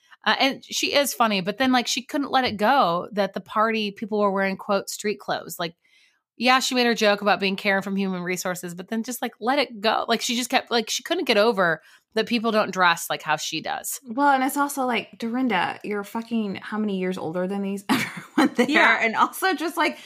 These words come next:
Speaker 2: lighten up. Like, who cares? I, it's also a party and probably, like, the most realistic view of New York City that we've seen in an episode. It wasn't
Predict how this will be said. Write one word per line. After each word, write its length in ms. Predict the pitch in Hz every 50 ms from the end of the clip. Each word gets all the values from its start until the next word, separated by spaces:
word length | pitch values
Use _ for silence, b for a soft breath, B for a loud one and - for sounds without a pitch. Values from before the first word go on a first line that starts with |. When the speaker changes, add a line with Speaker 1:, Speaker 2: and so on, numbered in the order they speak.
| B B B
Speaker 2:
lighten 420 | 208 202 220 254 - - 262 202
up. 480 | - 123 185 226 277 240 170 - - -
Like, 160 | 165 - -
who 160 | - 254 247
cares? 720 | 240 - 214 226 214 220 247 254 226 - - - 190 190 B B B B B B -
I, 120 | - 196
it's 340 | 202 - - 170 226 - -
also 260 | 214 240 254 - 302
a 100 | 254 208
party 580 | 247 - - 196 196 208 226 233 208 160 151 -
and 140 | - 180 185
probably, 320 | - 190 190 196 214 214
like, 240 | 202 180 170 - b b b b b b
the 80 | - 190
most 280 | 190 190 214 214 - 170
realistic 640 | 190 202 220 226 214 190 202 202 - - 208 190 175
view 280 | 160 175 196 202 170
of 140 | 151 151 160
New 200 | 160 156 165 185
York 280 | 196 175 160 151 143 -
City 320 | - - 175 185 170 135
that 180 | - - 156 -
we've 160 | 143 156 156
seen 220 | - - 165 175
in 160 | 170 160 143
an 140 | 147 151 135
episode. 580 | - - - 165 175 - - 117 104 107 135 185 B B B B B B -
It 120 | - 170
wasn't 560 | 151 135 147 156 165 185 175 170 165 131 -